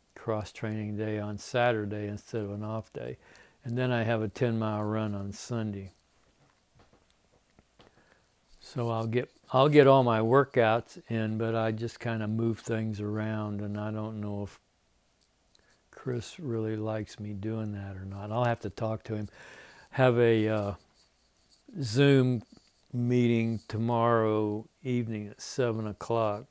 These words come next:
and then I think I'll ask him if he minds me moving things around like that, as long as I kinda keep 'em in, you know,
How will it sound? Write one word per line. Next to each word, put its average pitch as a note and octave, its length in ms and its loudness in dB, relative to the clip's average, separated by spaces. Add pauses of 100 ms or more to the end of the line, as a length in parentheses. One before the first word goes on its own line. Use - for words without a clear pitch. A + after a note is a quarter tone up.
and A#2+ 100 -8
then A2+ 120 -6
I A2+ 80 -6
think A2+ 300 -8
I'll A2 220 -4
ask A2 280 -6
him G#2+ 120 -6
if G2+ 120 -12
he A2 80 -8
minds G#2+ 400 -8
me G2 80 -8
moving G#2 320 -6
things G#2+ 320 -8
around G#2+ 380 -6
like G#2 240 -10
that, G#2+ 240 -8 (640)
as A#2 160 -4
long A2+ 280 0
as A2 160 -4
I G#2+ 300 -4 (840)
kinda C3 380 2
keep A2+ 340 -2
'em G#2 200 -4
in, G#2 360 -4 (360)
you A2+ 120 -6
know, G2 380 -8